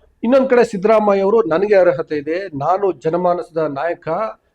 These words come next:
ನನ್ನನ್ನು ನೋಡಿ ಜನ ವೋಟ್ ಹಾಕಿದ್ದಾರೆ, ಅಹಿಂದ ವರ್ಗ ನನ್ನನ್ನು ನೋಡಿ ವೋಟ್ ಹಾಕಿದೆ, ನನಗೆ ಮುಖ್ಯಮಂತ್ರಿ ಸ್ಥಾನವನ್ನ ಕೊಡಿ" ಅಂತೇಳಿ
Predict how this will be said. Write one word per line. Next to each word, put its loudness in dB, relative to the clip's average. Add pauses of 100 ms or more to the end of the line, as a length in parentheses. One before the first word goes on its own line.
(120)
ನನ್ನನ್ನು 2
ನೋಡಿ 2
ಜನ -4
ವೋಟ್ -2
ಹಾಕಿದ್ದಾರೆ, -4
ಅಹಿಂದ -2
ವರ್ಗ 0
ನನ್ನನ್ನು -4
ನೋಡಿ -4
ವೋಟ್ -6
ಹಾಕಿದೆ, -6
ನನಗೆ 2
ಮುಖ್ಯಮಂತ್ರಿ -4
ಸ್ಥಾನವನ್ನ -4
ಕೊಡಿ" -6
ಅಂತೇಳಿ -4